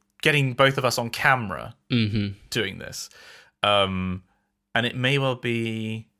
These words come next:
Speaker 1: Hmm. I definitely think we could do this as a live stream thing.
Speaker 2: I'm sure we could.
Speaker 1: Um, yeah. Oh, that's a fantastic suggestion, Jay. Thank you. That is really, really cool.
Speaker 2: Yeah.
Speaker 1: We, we, we're gonna do that for sure.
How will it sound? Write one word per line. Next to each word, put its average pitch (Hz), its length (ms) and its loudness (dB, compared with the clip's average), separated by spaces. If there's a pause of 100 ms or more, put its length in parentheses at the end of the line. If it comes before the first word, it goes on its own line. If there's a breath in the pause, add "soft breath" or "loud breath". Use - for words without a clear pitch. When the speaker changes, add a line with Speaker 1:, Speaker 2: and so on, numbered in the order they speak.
(720)
Speaker 1:
Hmm. 95 380 -4 (880)
I 143 80 6
definitely 240 280 0
think 202 180 -4
we 143 80 -6
could 143 140 -8
do 139 180 2
this 113 240 0
as 123 180 0
a 117 60 2
live 117 220 4
stream 90 260 -6
thing. 71 340 -12 (260)
Speaker 2:
I'm 120 80 -4
sure 117 160 -2
we 98 220 0
could. 90 60 -4
Speaker 1:
Um, 87 180 -8 (2000)
yeah. 101 460 -6
Oh, 139 160 -4
that's 147 240 0
a 135 40 -2
fantastic - 640 -4
suggestion, 95 460 -6
Jay. 90 280 -6 (140)
Thank 139 260 0
you. - 100 -16
That 139 180 2
is 110 100 -8
really, 113 340 0
really 104 200 -2
cool. 92 320 -6 (160)
Speaker 2:
Yeah. 98 200 -4 (100)
Speaker 1:
We, 120 120 -6
we, 123 180 0
we're 127 140 -4
gonna 113 180 2
do 95 160 -2
that 87 200 -6 (100)
for - 120 -6
sure. 90 300 -6